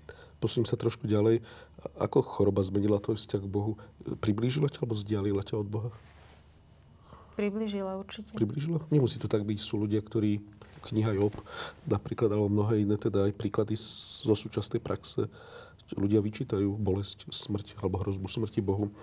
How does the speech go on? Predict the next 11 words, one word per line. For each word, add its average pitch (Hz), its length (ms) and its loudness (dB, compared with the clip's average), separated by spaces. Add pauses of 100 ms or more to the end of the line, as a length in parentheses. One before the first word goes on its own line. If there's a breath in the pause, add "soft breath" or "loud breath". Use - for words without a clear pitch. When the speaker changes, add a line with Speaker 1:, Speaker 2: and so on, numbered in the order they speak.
Speaker 1:
ako 98 180 2
niečo 104 220 -2
nespravodlivé. 104 680 -2
Speaker 2:
Mhm. 214 400 0
Speaker 1:
Nevyčítala 110 460 0
si - 160 -2
Bohu, 113 340 0 (500 loud breath)
že 110 140 2
máš 101 180 4
túto - 220 -4
skúšku - 520 -2